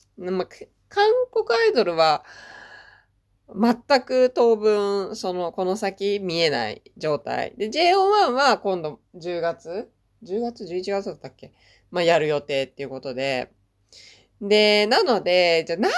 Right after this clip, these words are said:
入ってる意味があんのかっていう、そこら辺の比較ね。だからそれを抜いて考えたとしてっていう感じかな。でも、とにかく、まあ、ジャニーズキンプリ入ったんですけど、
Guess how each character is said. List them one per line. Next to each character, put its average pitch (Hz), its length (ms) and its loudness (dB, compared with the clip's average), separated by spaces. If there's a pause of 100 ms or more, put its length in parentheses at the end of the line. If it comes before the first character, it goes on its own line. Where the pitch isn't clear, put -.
(180)
入 - 340 4
っ - 60 -20
て 233 100 -2
る 202 60 -2
意 254 100 -2
味 262 100 -6
が 202 120 4
あ 214 40 2
ん 214 60 -2
の 196 80 -2
か 151 140 -4
っ - 120 -14
て 151 80 -18
い 127 220 -6
う、 - 60 -10
そ 254 100 -6
こ 403 120 -2
ら 403 100 0
辺 392 220 -2
の 349 200 -4
比 - 80 -10
較 262 520 -2 (100)
ね。 233 340 -6 (160)
だ 175 120 -10
か 165 100 -2
ら 170 80 -4
そ 226 100 -6
れ 226 160 2
を 214 40 2
抜 214 140 0 (180)
い - 40 -20
て 247 460 2
考 185 300 -4
え 156 120 0
た - 160 -20
と - 140 -20
し - 100 -20
て 143 440 -8 (160)
っ - 20 -20
て 143 80 -14
い 139 60 -10
う 135 100 -12
感 131 240 -14
じ - 80 -16
か 139 120 -12
な。 165 320 -4 (480)
で 214 100 -4
も、 190 160 0
と - 40 -20 (560)
に 392 100 4
か 190 140 -2
く、 175 420 -4
ま 165 80 -10
あ、 160 40 -12
ジ 196 80 -4
ャ 247 60 2
ニ 233 120 0
ー 151 60 -4
ズ - 80 -14
キ 214 80 -8
ン 185 80 -8
プ 185 60 -6
リ 220 40 -4
入 240 100 -6
っ - 40 -10
た 156 80 -10
ん 135 40 -10
で 135 60 -14
す - 60 -20
け - 100 -20
ど、 147 300 -6